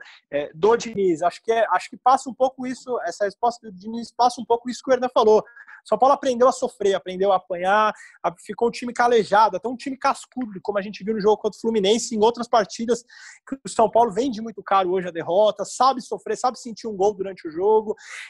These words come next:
Então, assim, acho que seria um absurdo se algo desandasse após uma eliminação num torneio mata-mata, que pode acontecer. É um time copeiro, o Grêmio ganhou cinco vezes a Copa do Brasil. Esse time do, esse trabalho do Renato Gaúcho talvez seja o melhor do Brasil,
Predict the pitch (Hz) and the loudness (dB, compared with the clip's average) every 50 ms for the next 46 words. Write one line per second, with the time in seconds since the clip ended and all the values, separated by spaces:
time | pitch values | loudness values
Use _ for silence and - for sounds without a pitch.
0 | _ _ - 233 254 240 - - 185 - - - - 190 214 233 262 285 294 - | _ _ 2 2 2 2 2 2 0 0 2 2 2 4 6 4 4 2 0 -4
1 | - - - 233 240 247 202 156 156 143 - - 190 180 185 185 196 190 160 190 | -6 -8 -4 -4 -2 -2 -4 -6 -10 -14 -4 0 2 2 2 2 0 -4 -2 -4
2 | 180 160 165 170 190 185 - - 214 - _ 202 202 208 202 185 214 214 220 208 | -2 2 4 4 2 2 0 -6 -8 -4 _ 0 0 0 0 -4 -8 -8 -6 -6
3 | 214 220 214 220 220 208 190 - - - 196 208 214 208 202 180 202 190 180 196 | -6 -8 -8 -4 -4 -4 -4 -6 -6 -8 -8 -6 -6 -8 -8 -6 -6 -6 -6 -8
4 | 190 185 180 175 - 175 175 185 202 - - - 196 _ - 208 240 262 233 214 | -4 -4 -4 -4 -4 -4 -4 -4 -4 -6 -10 -16 -14 _ 0 2 2 2 0 -4
5 | 202 - 196 185 - - - 180 190 202 - _ _ _ _ _ 202 247 277 - | -8 -12 -14 -16 -16 -12 -6 -4 -4 -4 -4 _ _ _ _ _ 2 2 2 0
6 | - - 226 208 - 202 190 - - 175 190 208 196 185 165 170 202 208 190 202 | -6 -8 -8 -4 -4 -4 -4 0 2 4 4 4 4 0 -4 -8 -8 -4 -4 -4
7 | - - - - 269 311 302 302 - 208 180 196 190 170 180 170 180 170 - 170 | -4 -4 -8 -8 -8 -8 -8 -8 -8 -4 -2 -2 -2 -2 -4 -4 -4 -4 -4 -6
8 | 170 165 160 160 156 151 147 180 202 202 - - - - _ 190 226 302 294 - | -8 -6 -6 -6 -6 -4 -2 -2 -2 -2 -4 -8 -16 -4 _ 2 4 4 2 0
9 | 254 196 - - 247 233 214 208 202 185 170 190 190 - - 226 - 226 208 180 | -6 -6 -6 -4 -4 -2 0 0 0 2 2 0 -2 -4 -10 -4 0 0 2 4
10 | 208 233 247 226 220 208 214 214 214 208 208 214 202 196 202 202 - - 202 196 | 4 2 2 0 -2 -4 -2 -2 -2 -2 -2 -2 -2 -2 -2 -4 -4 -6 -6 -6
11 | 226 220 233 202 226 262 294 254 214 226 254 254 233 202 202 202 190 160 147 160 | -6 -8 -8 -10 -6 -4 -2 -2 0 -2 -2 -4 -6 -6 -6 -6 -6 -6 -10 -12
12 | 202 233 254 | -14 -14 -14